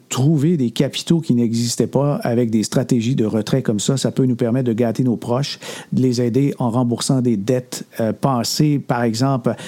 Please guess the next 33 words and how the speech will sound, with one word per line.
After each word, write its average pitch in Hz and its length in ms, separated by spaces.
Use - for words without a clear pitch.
ces 131 200
montants 131 440
qu'on 131 140
n'avait 113 240
pas 151 160
imaginés 120 580
qui 135 140
existent 117 580
maintenant, 131 540
qui - 120
sont 127 180
en 107 100
dollars 127 320
sonnants, 131 480
peuvent 170 160
servir 135 640
à 123 220
être 131 160
cotisés 135 560
dans 110 160
les 101 140
régimes 127 340
épargne-études 117 600
des 104 100
petits-enfants. 123 840
Finalement, 131 300
c'est 156 140
des 117 100
vases 135 320
communicants, 117 480
la 117 100
planification 101 580
financière. 107 520